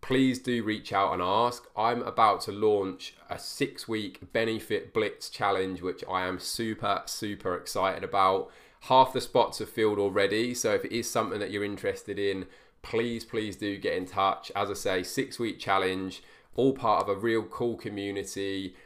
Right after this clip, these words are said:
training plans with all of that support and guidance that I've just discussed given.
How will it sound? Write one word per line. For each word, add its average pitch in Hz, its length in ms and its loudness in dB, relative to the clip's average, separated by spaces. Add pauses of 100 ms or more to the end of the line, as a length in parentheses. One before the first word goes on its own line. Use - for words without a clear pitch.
(100)
training 123 420 2
plans 101 480 0
with 98 160 -6 (160)
all 120 400 0
of 104 120 -2
that 107 220 2
support 107 520 -2
and 92 100 -4
guidance 95 440 0
that 101 120 -6
I've 92 160 -6
just 101 240 -10
discussed - 540 -6
given. 101 480 -2